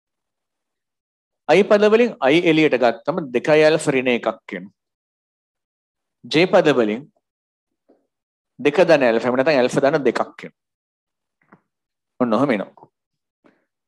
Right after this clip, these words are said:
දැන් ඕ සී දෛශකයේ Y අක්ෂයේ දිගේ පිහිටයි නම්, දැන් කලින් ගානකත් ඔයගොල්ලෝ ඉගෙන ගත්තා.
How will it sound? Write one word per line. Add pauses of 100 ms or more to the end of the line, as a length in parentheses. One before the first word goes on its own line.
(440)
දැන්
ඕ
සී
දෛශකයේ
Y
අක්ෂයේ
දිගේ
පිහිටයි
නම්, (500)
දැන්
කලින්
ගානකත්
ඔයගොල්ලෝ
ඉගෙන
ගත්තා.